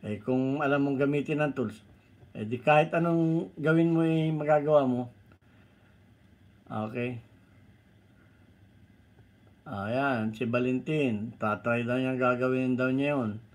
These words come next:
Si Devil Duke. Parang bago sa akin si Devil Duke two hundred fourteen. Shout out.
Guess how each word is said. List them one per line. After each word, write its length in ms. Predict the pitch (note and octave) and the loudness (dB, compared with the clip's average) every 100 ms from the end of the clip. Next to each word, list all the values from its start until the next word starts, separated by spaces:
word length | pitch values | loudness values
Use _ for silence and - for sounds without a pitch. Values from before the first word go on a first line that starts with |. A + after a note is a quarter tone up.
| - - _ - - - | -20 -20 _ -20 -20 -20
Si 240 | - - C#3+ | -12 -4 4
Devil 400 | E3 G3+ G3 F3 | 8 8 8 8
Duke. 320 | G#3 - - - - - - - | 6 6 -2 -20 -20 -20 -20 -4
Parang 320 | A#2 A#2 B2 | -2 0 2
bago 320 | C3+ C#3+ D3+ | 2 2 2
sa 160 | D#3+ D3+ | 2 2
akin 80 | D#3 | 2
si 160 | D#3+ | -2
Devil 400 | D#3 D#3+ E3 E3 | 2 2 4 4
Duke 240 | D#3+ E3+ - - - - - - - - - | 4 0 -2 -20 -20 -20 -20 -20 -20 -10 -2
two 240 | D3+ D3+ | 2 2
hundred 400 | D3 D#3 D3+ - | 2 0 -2 -2
fourteen. 400 | D#3+ D#3 F#3+ D#3 | -2 2 0 0
Shout 320 | E3 D#3+ - | 4 2 4
out. 240 | G#3 G3+ | 4 4